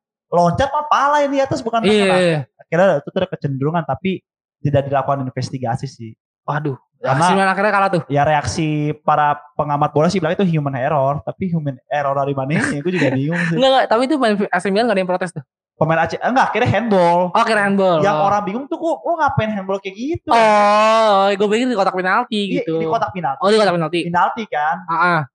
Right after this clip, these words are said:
Speaker 1: Ketika saat lagi Inter sama Milan lagi kejar-kejaran itu poinnya.
Speaker 2: Oh, iya, iya, ngerti, ngerti,
Speaker 1: Makanya
Speaker 2: ngerti.
Speaker 1: tuh, waktu itu lagi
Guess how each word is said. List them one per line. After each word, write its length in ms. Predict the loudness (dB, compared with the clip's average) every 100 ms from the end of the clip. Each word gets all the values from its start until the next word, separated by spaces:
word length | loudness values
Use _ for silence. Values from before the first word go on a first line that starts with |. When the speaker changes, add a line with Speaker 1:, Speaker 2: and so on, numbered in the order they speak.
| -10 -8
Speaker 1:
Ketika 200 | -4 -2
saat 200 | 0 0 0
lagi 240 | -2 -4 -6
Inter 320 | -4 -2 0
sama 260 | 0 0 -2
Milan 240 | -2 -4
lagi 180 | -4 -6
kejar-kejaran 640 | -8 -6 0 0 2 -2 -2
itu 80 |
poinnya. 540 | 0 0 0 -2 -4 -6 2
Speaker 2:
Oh, 760 | 4 4 4 2 0 0 0
iya, 80 | 0
iya, 320 | 0 0 -2 -4
ngerti, 160 | -4
ngerti, 0 | -2
Speaker 1:
Makanya 220 | 0 -2
Speaker 2:
ngerti. 100 | -2
Speaker 1:
tuh, 120 | -2 -2
waktu 140 | -2 -2
itu 120 | 2
lagi 340 | 2 0 -2